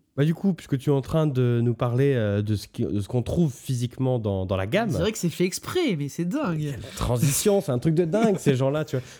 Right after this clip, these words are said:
Speaker 1: Mais c'est ça qui est beau, c'est là qu'on rentre, c'est des pros, tu vois. À quatre heures du matin, euh, toujours aussi vif d'esprit. Euh,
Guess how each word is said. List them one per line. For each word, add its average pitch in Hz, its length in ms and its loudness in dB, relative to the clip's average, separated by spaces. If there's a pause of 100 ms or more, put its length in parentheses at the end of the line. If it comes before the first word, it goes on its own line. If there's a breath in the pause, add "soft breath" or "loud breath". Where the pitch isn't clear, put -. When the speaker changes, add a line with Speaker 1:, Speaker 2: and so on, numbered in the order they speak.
(100)
Speaker 1:
Mais 127 140 0
c'est - 160 -8
ça 180 120 -2
qui 160 80 0
est 151 60 4
beau, 147 160 2
c'est 135 140 -4
là 156 80 0
qu'on 123 160 -2
rentre, 107 360 -4
c'est - 160 -2
des 127 80 2
pros, 147 220 -2
tu - 100 -6
vois. 101 140 0
À 73 80 -4
quatre - 180 -4
heures 117 120 0
du 110 100 0
matin, 110 240 0
euh, 107 340 -2 (460)
toujours 120 240 0
aussi 117 240 -2
vif 131 180 0
d'esprit. 127 380 -2 (720 loud breath)
Euh, - 40 -14